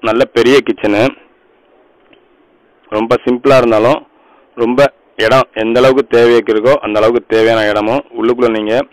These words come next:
ரொம்ப ஃப்ரீயா நின்னு வேலை செய்யற அளவுக்கு கொடுத்துருக்காங்க. கிட்டத்தட்ட ஒரு பெட்ரூமுக்கு ஈக்குவலா cover பண்ணி கொடுத்துருக்காங்க.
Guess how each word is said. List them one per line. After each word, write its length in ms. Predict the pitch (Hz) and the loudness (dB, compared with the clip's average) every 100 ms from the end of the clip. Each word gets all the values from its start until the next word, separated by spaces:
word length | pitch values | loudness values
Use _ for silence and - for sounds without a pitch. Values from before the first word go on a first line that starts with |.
| _ _ _ - | _ _ _ -10
ரொம்ப 140 | 117 135 | -6 -4
ஃப்ரீயா 300 | - 123 143 139 | -2 -2 0 0
நின்னு 180 | 120 110 | 0 0
வேலை 100 | 107 | -2
செய்யற 160 | 110 107 | -2 -2
அளவுக்கு 220 | 107 113 | 0 -2
கொடுத்துருக்காங்க. 420 | 107 104 101 98 110 - _ _ _ | -4 -6 -6 -6 -6 -8 _ _ _
கிட்டத்தட்ட 280 | - 107 123 | -8 0 2
ஒரு 80 | 110 104 | 2 0
பெட்ரூமுக்கு 440 | 107 123 123 117 | -2 -2 -2 0
ஈக்குவலா 240 | 117 120 120 | 0 0 0
cover 160 | 110 110 | 0 0
பண்ணி 120 | 110 104 | -2 -4
கொடுத்துருக்காங்க. 460 | 101 101 98 98 | -6 -6 -6 -4